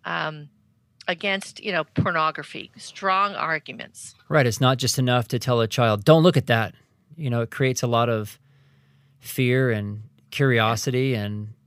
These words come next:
Speaker 2: right,
Speaker 1: Yeah.
Speaker 2: shame around it, especially if it's something that they're interested in, and they may feel confused why they have such a strong draw toward it, but mom and dad say it's just bad, and they give them no other explanation or context.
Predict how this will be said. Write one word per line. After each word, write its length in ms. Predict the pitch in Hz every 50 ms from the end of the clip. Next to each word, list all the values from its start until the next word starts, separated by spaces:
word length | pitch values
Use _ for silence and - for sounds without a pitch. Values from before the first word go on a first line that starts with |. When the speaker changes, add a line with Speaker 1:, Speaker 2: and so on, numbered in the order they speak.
| _ _ _ _ -
Speaker 2:
right, 200 | 120 117 120 110
Speaker 1:
Yeah. 140 | - 180
Speaker 2:
shame 260 | - 117 117 123 127 131
around 360 | 123 123 120 120 120 123 135
it, 100 | 127 120
especially 520 | 110 - - 127 123 - - - 131 117
if 300 | 113 107 104 - - -
it's 160 | - 120 -
something 300 | - 135 120 - 131 123
that 300 | 117 113 110 110 107 104 - _ _ _ _ _ _ _ _ _ _ _ _
they're 140 | 120 117 -
interested 560 | - 123 131 123 - 139 113 - - 120 110
in, 180 | 110 110 117
and 80 | 127 123
they 120 | 113 113
may 180 | 110 113 113 110
feel 480 | - - 123 117 113 110 113 110 107 - _ _ _ _ _ _ _ _ _ _ _ _ _ _
confused 640 | - 139 120 - - 127 123 131 139 135 123 110 -
why 220 | 113 113 113 113
they 100 | 113 113
have 160 | 107 110 110 -
such 220 | - - 117 -
a 60 | 113
strong 360 | - - - 123 113 113 113 104
draw 300 | - 110 113 113 127 139
toward 320 | 135 - - 120 113 110
it, 80 | 107 104
but 140 | 104 -
mom 200 | 110 113 117 113
and 100 | 113 113
dad 220 | 110 113 120 120 110
say 160 | - 113 110
it's 160 | 101 - -
just 220 | - 107 - - 107
bad, 360 | 120 117 123 117 107 107 110
and 100 | 110 110
they 120 | 110 117
give 180 | 117 - 123 107
them 260 | 110 107 110 117 120
no 260 | 120 120 120 123 123 -
other 540 | - 127 123 117 117 117 110 107 104 - - -
explanation 640 | 123 117 - - - 117 110 113 113 117 - - 110
or 80 | 110
context. 720 | 107 - - 135 156 160 - 113 107 104 110 - - -